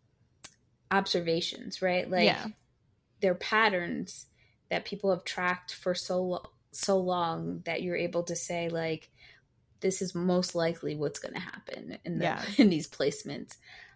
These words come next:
Speaker 1: Um, and you also have to look at the fact that ast-, astrology used to be considered a real science and
Speaker 2: Mm-hmm.
Speaker 1: what has been around longer than most of the other sciences that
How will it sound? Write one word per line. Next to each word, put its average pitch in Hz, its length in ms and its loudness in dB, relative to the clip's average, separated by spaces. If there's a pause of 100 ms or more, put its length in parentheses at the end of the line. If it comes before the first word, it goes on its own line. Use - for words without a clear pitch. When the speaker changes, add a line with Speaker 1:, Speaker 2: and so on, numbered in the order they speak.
(220)
Speaker 1:
Um, 160 300 -2
and 180 220 0
you 180 100 0
also 175 240 -2
have 175 220 0
to 180 80 -4
look 175 240 -2
at 180 100 -6
the 180 80 -4
fact 180 360 -4
that 170 140 -4
ast-, - 240 -8
astrology 180 640 -2
used 175 300 -2
to - 60 -10
be 180 120 -2
considered 175 460 -2
a 160 100 0
real 180 340 0
science 214 680 0
and 185 440 0
Speaker 2:
Mm-hmm. 170 280 -4 (800)
Speaker 1:
what 185 220 2
has 196 200 2
been 185 160 2
around 175 380 0
longer 175 300 0
than 175 180 -4
most 175 240 -2
of 190 60 -4
the 220 100 4
other 247 140 2
sciences 180 560 -6
that 160 340 -4